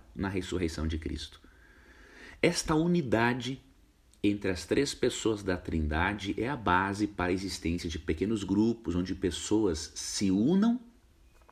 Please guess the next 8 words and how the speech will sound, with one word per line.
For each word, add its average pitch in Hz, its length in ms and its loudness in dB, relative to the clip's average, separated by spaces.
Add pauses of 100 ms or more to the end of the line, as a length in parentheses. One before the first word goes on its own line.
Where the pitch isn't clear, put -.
(280)
com 92 160 4
o 92 80 -2
propósito 87 720 0
de 80 160 -2
conhecerem 82 680 0
mais 139 240 -2
a 131 60 -2
Deus, 101 460 -2